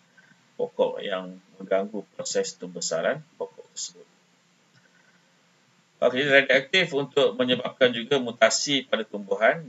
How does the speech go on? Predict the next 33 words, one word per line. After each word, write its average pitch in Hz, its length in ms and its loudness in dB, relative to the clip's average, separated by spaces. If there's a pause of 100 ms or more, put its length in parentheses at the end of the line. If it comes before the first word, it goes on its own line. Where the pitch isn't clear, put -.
yang 98 160 4
akan 101 240 0
menghasilkan 98 480 -2
benih 95 320 -8
baru 98 400 -4
yang 90 160 -6
dapat - 480 2
memberikan 95 480 -8
hasil 90 480 -10
yang 113 240 -6 (160)
lebih 80 160 -16
banyak, 95 240 -10 (240)
eh, - 80 -16 (160)
kualiti 98 480 -10
yang 95 80 0
lebih 90 240 -10
baik - 320 4 (640)
dan 101 240 2
rintangan 95 640 -4
yang 92 240 -4
kuat 117 400 -2
terhadap - 480 -6
penyakit. - 400 -14
Jadi, 95 240 -10
ini 139 240 -4
mereka, 110 480 0 (480)
eh, 92 560 0
mereka 104 560 0
gunakan 123 600 0 (440)
radioaktif 104 800 -2
untuk 107 320 -12
menyebabkan 95 560 -4
berlakunya, 92 720 -8